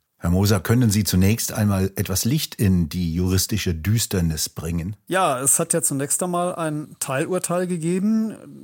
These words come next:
Speaker 2: das zweihundertsieben von rund sechshundert angeklagten Taten umfasste. Und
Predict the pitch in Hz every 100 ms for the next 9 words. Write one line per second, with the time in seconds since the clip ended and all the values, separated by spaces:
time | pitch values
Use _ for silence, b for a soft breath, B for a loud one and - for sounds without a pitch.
0 | 143 151 135 - - 151 - 147 - -
1 | 156 160 180 156 135 147 165 185 190 -
2 | 160 151 147 147 160 - 156 139 139 -
3 | - - 151 165 - 147 139 131 - 123
4 | - 151 131 - 147 - - 233 226 B
5 | B B B _ - 160 160 156 -